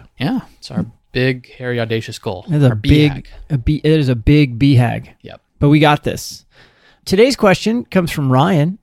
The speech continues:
Speaker 2: Ryan says, "Great pod. Thanks for your insight. I've learned a ton." Great to hear that, Ryan. My question, my wife and I have money, about a hundred and fifty thousand,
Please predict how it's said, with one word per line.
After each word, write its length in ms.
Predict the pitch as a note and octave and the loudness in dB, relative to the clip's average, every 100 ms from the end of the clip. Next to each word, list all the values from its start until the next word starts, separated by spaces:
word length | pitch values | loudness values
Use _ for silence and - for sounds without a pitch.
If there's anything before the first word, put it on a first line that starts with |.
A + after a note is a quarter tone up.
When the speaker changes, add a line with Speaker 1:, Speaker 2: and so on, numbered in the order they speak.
| _ - | _ -8
Speaker 2:
Ryan 420 | C#3 D3 F#3+ F#3+ | -2 0 0 0
says, 240 | E3+ E3 | 0 0
"Great 260 | C3+ D3 - | 2 2 2
pod. 340 | C3+ C3+ D#3 | 2 2 0
Thanks 200 | D#3 D3+ | -4 -4
for 80 | - | -2
your 80 | C#3 | 0
insight. 440 | C3+ C#3 - B2+ - | 0 0 -2 -2 0
I've 200 | C#3+ B2+ | 0 2
learned 240 | C#3+ D3+ | 2 2
a 60 | D3+ | 0
ton." 440 | - C#3 D3 G3 - | -2 -2 0 -2 -4
Great 260 | - C3+ B2+ | -2 -2 0
to 80 | D3 | 0
hear 160 | C3+ C3 | 4 4
that, 200 | B2 - | 4 2
Ryan. 360 | B2 A#2+ E3 - _ _ - - _ | 0 0 -4 -8 _ _ -20 -20 _
My 420 | D3+ D#3 F3+ G3 | -4 0 2 2
question, 600 | A3 B3 B3+ - F#3+ A2+ - _ _ _ _ - | 2 2 2 2 0 0 -6 _ _ _ _ -4
my 220 | C#3 C3+ | 0 2
wife 340 | C3+ C#3+ E3 | 4 2 2
and 100 | F3+ | 0
I 100 | E3+ | 0
have 200 | E3 F3 | 2 2
money, 400 | E3+ D3 C3 E3+ - | 0 0 0 -4 -4
about 220 | C3 C3+ | -2 2
a 40 | B2+ | 2
hundred 220 | C3+ D3+ | 2 0
and 80 | D3 | -2
fifty 220 | C#3+ - | -4 -4
thousand, 600 | - C3+ B2+ B2 C3+ | -2 0 0 0 -4